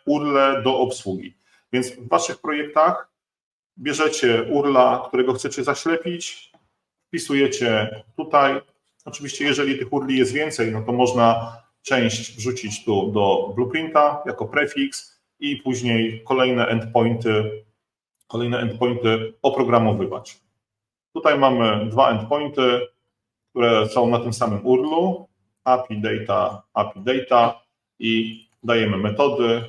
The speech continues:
get, post, czyli na metodę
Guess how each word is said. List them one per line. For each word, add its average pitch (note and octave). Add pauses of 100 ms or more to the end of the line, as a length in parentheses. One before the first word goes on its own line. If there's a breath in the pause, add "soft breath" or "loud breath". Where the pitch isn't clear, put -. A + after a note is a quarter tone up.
(180)
get, - (260)
post, G#2+
czyli G#2 (320 loud breath)
na C3+ (360)
metodę A#2